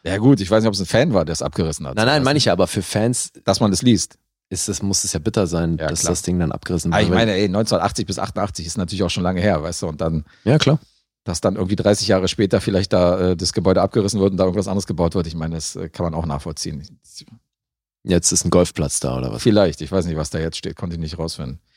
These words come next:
Speaker 1: Aber es gab die T-V-Serie Las Vegas und die hat zweitausenddrei so eine Reunion gestartet, weil James Caan war ja der Chef von diesem Casino damals gewesen in der Serie.
Speaker 2: Okay.
Speaker 1: Für drei bis vier Staffeln und dann in der vierten oder in der letzten oder in der vorletzten Staffel, glaube ich, ich weiß nicht, ob es die letzten beiden oder die letzte Staffel war,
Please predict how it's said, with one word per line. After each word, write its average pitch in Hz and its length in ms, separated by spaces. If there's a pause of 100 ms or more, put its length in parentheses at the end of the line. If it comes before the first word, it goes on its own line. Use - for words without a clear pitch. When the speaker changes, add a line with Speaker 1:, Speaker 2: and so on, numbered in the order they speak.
(360)
Speaker 1:
Aber 98 120
es 117 80
gab 123 160
die - 60
T-V-Serie 135 480
Las 123 220
Vegas 147 420 (380)
und 92 160
die 120 100
hat - 140
zweitausenddrei 139 500
so 147 80
eine 131 120
Reunion 143 420
gestartet, 95 500
weil 98 340 (360)
James 110 240
Caan 156 320
war 120 120
ja 123 140
der 101 400
Chef 123 240
von 175 140
diesem 151 180
Casino 156 320
damals 185 280
gewesen 175 260
in 170 80
der 160 80
Serie. 165 300 (180)
Speaker 2:
Okay. 90 420 (460)
Speaker 1:
Für 120 160
drei 107 200
bis 151 140
vier 131 120
Staffeln 190 380
und 107 220
dann 165 200
in 123 100
der 113 100
vierten 196 320
oder 123 180
in 110 60
der 107 60
letzten 190 280
oder 135 160
in 127 60
der 120 80
vorletzten 156 380
Staffel, 147 280
glaube 131 200
ich, 127 80
ich - 60
weiß 107 100
nicht, 113 80
ob 95 60
es - 40
die - 80
letzten 90 260
beiden 120 280
oder 107 160
die 90 40
letzte 113 220
Staffel 120 300
war, 131 180